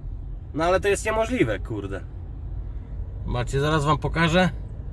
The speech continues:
Chyba tutaj naczepa była? Tak, patrzcie, naczepa jest tutaj. O,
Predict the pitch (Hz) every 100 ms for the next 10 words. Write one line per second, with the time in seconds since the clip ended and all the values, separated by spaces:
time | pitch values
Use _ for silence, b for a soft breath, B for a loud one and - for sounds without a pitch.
0 | - - - - 147 143 135 139 156 139
1 | 135 147 139 131 156 202 151 110 101 -
2 | 107 - 110 104 - 196 190 175 127 -
3 | 110 110 127 151 - - - - - -
4 | - - - - - - - 110 113 113